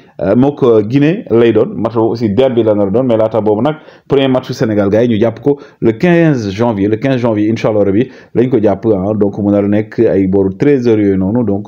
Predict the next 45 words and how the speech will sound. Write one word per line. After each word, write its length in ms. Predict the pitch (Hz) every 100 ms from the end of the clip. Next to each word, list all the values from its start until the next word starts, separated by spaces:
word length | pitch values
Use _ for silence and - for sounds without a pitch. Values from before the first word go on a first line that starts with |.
| 107
Sénégal 460 | 120 98 101 120 127 - _
Gambie 560 | - 92 120 117 110 175 - _ -
mooy 160 | 104
nekk 180 | 107 104
premier 200 | 131 110
match 260 | 101 98 92
bi, 120 | 104
donc 240 | 92 92
duel 200 | 95 110 110
également 380 | 101 98 101
de 120 | 92 92
voisin, 560 | 87 98 101 101 76 90
voisin, 360 | 104 113 98 92
ah, 140 | 135
donc 260 | 98 95 98
Gambie 360 | 92 110 110
ñoom 140 | 104 104
ñooy 200 | 104 98
gémminu 320 | 107 101 101
Sénégal 380 | 95 90 101 127
parce 160 | 92
que 80 | 98
gis 60 | 104
ngeen 140 | 95 87
Sénégal 300 | 98 95 95
moom 120 | 120 - - -
bopp 220 | 110 101
gaynde 260 | 101 95 92
bi 100 | 92
la 100 | 92
daal 180 | 90
di, 140 | 92 104 - - -
euh, 100 | 78
yor, 320 | 92 107 117 90
ah, 220 | 92 120
donc 220 | 101 98 98
lii 380 | 110 113 120 131 113
également 400 | 120 120 127 120
le 100 | 104
dix-huit 300 | 120 123 123
janvier 320 | 120 110 131
Sénégal 340 | 123 110 110
joué 180 | 110 123
ak 260 | - - -
Cameroun, 400 | 139 120 101